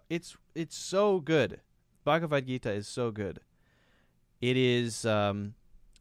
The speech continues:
that, so in the Bhagavad Gita, the premise of the story, it sounds really weird, but there are two sides about to go to war. One faction whose,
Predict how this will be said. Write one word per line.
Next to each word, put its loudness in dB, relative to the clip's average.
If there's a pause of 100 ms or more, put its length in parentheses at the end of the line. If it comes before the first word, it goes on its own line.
(140)
that, -2
so 2
in -8
the -4
Bhagavad 2
Gita, -4 (180)
the -14
premise -2
of -4
the -8
story, -4 (1160)
it -12
sounds 0
really 0
weird, 0 (200)
but 4 (920)
there 4
are 4
two 0 (380)
sides -4 (320)
about 0
to -10
go -2
to -2
war. -6 (440)
One 0
faction -2 (1700)
whose, -4